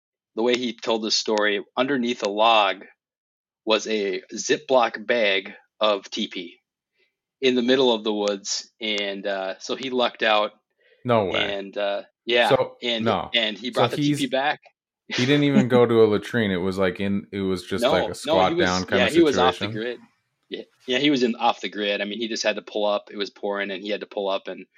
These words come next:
Speaker 1: kinda wait out the rain anyway, and, uh, decided he needed, he had to go at that time. And he got pretty lucky and, and found a, a roll of toilet paper in a Ziploc bag. And I
Speaker 2: How
Speaker 1: can't imagine
Speaker 2: long
Speaker 1: what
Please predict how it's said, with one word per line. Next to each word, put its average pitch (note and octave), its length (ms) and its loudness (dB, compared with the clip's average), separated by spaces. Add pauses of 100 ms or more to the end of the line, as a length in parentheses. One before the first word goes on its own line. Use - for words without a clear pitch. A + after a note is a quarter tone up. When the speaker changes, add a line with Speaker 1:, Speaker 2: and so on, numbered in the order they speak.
(320)
Speaker 1:
kinda A2+ 160 -2
wait G#2+ 180 0
out G2+ 140 0
the G2+ 100 -4
rain G#2+ 260 -2
anyway, G2+ 540 -4 (540)
and, G2 320 -6
uh, F#2 300 -4 (280)
decided G2+ 420 -6
he G2+ 120 -12
needed, G2 280 -14 (100)
he G#2+ 160 -6
had B2 160 2
to A#2 60 -2
go B2+ 200 -4
at G#2 80 -6
that F#2+ 200 -6
time. G2 300 -6 (100)
And A2 120 -6
he B2+ 100 -4
got A#2 180 0
pretty A2+ 180 -2
lucky A#2 340 -2
and, G#2+ 100 -6
and G2+ 220 -12
found G#2+ 380 -4
a, G2 240 -2 (320)
a G#2 100 2
roll A2 420 4
of G#2 100 -12
toilet A2 300 0
paper G#2+ 360 0 (100)
in C3 160 4
a A#2+ 60 2
Ziploc G2 420 -2 (100)
bag. F2+ 280 -6 (180)
And G#2 80 -6
I - 20 -2
Speaker 2:
How A#2 180 0
Speaker 1:
can't B2 120 2
imagine A#2 360 2
Speaker 2:
long F#2+ 60 -8
Speaker 1:
what G2 180 2